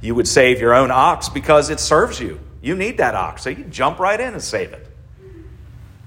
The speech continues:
But while you will run afoul of the Sabbath when it suits your needs, you would not do the same for your brother who cannot repay you.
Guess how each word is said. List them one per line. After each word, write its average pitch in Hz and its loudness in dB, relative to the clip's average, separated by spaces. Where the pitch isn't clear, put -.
But 110 4
while 127 6
you 139 -2
will 113 2
run 139 4
afoul 143 4
of 113 -6
the - -8
Sabbath 147 0
when 135 -4
it 123 -8
suits 135 -10
your 151 0
needs, 139 -10
you 135 -8
would 123 -8
not 175 -2
do 139 -4
the 127 -6
same 120 -4
for 127 -4
your 110 -4
brother 107 0
who 110 -16
cannot 113 -4
repay 104 -6
you. 82 -16